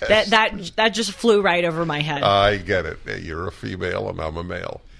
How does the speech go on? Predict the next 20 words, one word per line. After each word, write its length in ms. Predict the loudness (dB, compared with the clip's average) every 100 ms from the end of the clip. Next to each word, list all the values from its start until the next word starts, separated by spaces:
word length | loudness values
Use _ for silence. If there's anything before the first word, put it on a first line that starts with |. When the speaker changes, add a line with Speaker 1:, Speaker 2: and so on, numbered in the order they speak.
| -20 -20 -20 _ -20 -20 -20 -20 -20 _ _
Speaker 1:
The, 380 | -6 -4 -4 -6
uh, 200 | -6 -6 -4 -4 -4 -8 -14 -18 -20 -20 -20 -20 _ _ _ _ -20 _
that, 380 | -6 0 0 -2 -20 _ _ _ _ -20 _ -14 -14 -16 _
that 360 | -8 2 4 4
is 180 | 2 0
the 120 | -2
reason 760 | -2 -6 -6 -4 -4 -4 -8 -12 _ -20 _ _ _
for 400 | -8 0 2 2
getting 400 | 2 2 2 0
rid 140 | 0
of 100 | 0
the 60 | -2
swimsuit 640 | -2 -2 -2 -2 -4 -6
competition 680 | -6 -6 -6 -8 -6 -6 -8
in 140 | -8
the 60 | -6
Miss 240 | -4 -4
America 460 | -4 0 0 0 -4
pageant. 420 | -6 -6 -8 -16 _ -20 -20 _ _ _ _ _ -8
The, 360 | -2 0 -2